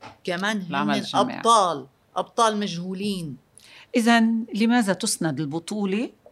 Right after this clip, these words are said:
Speaker 2: بغالبية المسلسلات، مش عم بحكي بس عن الدراما السورية، للشباب أو لممثلي اليوم؟
Speaker 1: هلأ في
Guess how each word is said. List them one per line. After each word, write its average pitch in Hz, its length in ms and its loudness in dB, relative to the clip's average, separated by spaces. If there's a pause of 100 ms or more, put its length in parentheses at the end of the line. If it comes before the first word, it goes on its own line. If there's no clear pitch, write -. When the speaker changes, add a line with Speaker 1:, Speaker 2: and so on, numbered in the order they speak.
(120)
Speaker 2:
بغالبية 175 1120 -2
المسلسلات، 147 1120 -6
مش - 160 -14
عم 156 120 -8
بحكي - 240 -14
بس 196 220 -8
عن 156 120 -6
الدراما 131 340 -8
السورية، 139 460 -12 (540)
للشباب 202 1500 -4
أو 165 160 -2
لممثلي 160 1200 -6
اليوم؟ 127 260 -14 (260)
Speaker 1:
هلأ 269 240 -2
في 262 480 -4